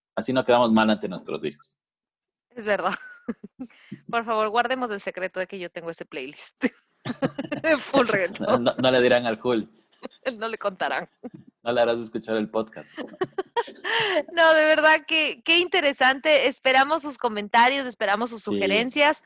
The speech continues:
Speaker 2: Nos parece que es un tema que va, va a durar por muchos meses hasta que todos nos empecemos a acoplar y cada uno va a tener una solución diferente y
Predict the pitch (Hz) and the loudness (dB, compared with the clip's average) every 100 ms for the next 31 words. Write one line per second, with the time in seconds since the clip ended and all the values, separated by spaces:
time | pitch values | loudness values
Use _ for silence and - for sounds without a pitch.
0 | _ _ _ - 247 254 269 294 339 262 | _ _ _ -4 -2 2 4 4 2 0
1 | 285 269 285 254 247 269 - 247 208 190 | 0 0 -2 0 2 0 0 0 2 2
2 | - - 220 240 262 262 - _ 196 233 | -2 2 6 8 8 6 2 _ 4 8
3 | 247 254 202 190 220 - 214 196 220 247 | 8 6 4 4 4 0 -4 -2 -4 -4
4 | 202 190 185 220 208 190 - 190 220 226 | -4 -4 -2 -4 -4 -6 -8 -2 4 4
5 | 233 220 196 175 202 196 214 202 185 - | 2 -4 -4 -6 -6 -4 -2 -2 -4 0
6 | 180 214 - 240 302 339 330 302 285 262 | 0 0 -4 0 4 6 6 6 4 2
7 | 247 233 233 233 - 175 175 190 190 - | 2 -2 0 -2 -4 -10 -8 -8 -8 -8
8 | 170 160 190 214 - 202 180 | -6 -6 -6 -6 -6 -12 -14